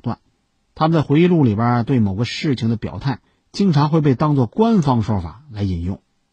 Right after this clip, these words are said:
咱们再回到奥巴马的这本书，还是上册，他选在这个时间开卖，当然也不会是巧合，他显然是经过考虑、经过谋划的。凭借着他跟拜登的关系，这本书他一定是大蹭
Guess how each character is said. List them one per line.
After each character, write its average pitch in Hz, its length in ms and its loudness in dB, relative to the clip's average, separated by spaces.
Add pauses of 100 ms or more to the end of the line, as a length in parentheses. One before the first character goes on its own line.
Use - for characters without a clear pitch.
(220)
咱 110 200 2
们 139 60 6
再 131 120 2
回 117 140 2
到 139 80 4
奥 127 160 2
巴 131 100 4
马 107 140 0
的 92 80 -4
这 131 100 2
本 92 120 -4
书， - 320 -4
还 - 280 -18
是 98 140 -4
上 107 320 -2
册， - 220 -14 (340)
他 165 140 0
选 117 200 2
在 139 100 4
这 262 200 4
个 131 80 4
时 107 140 -4
间 101 160 0
开 110 200 -4
卖， 98 200 -4 (340)
当 135 160 2
然 123 160 4
也 92 100 0
不 104 120 -6
会 117 100 2
是 120 120 0
巧 80 240 -8
合， 92 300 -12 (320)
他 165 120 0
显 117 200 0
然 143 120 2
是 147 100 0
经 160 160 -2
过 156 80 4
考 85 280 -6
虑、 117 140 2
经 139 160 0
过 147 120 4
谋 104 340 2
划 127 180 -2
的。 - 100 -20 (600)
凭 165 260 2
借 170 140 4
着 139 320 4
他 135 120 0
跟 135 220 -2
拜 131 220 0
登 143 120 0
的 131 80 2
关 151 280 2
系， 92 260 -6
这 123 140 -2
本 101 120 -2
书 127 160 -4
他 127 120 0
一 117 180 0
定 147 160 2
是 117 180 -2 (300)
大 101 300 -2
蹭 117 300 0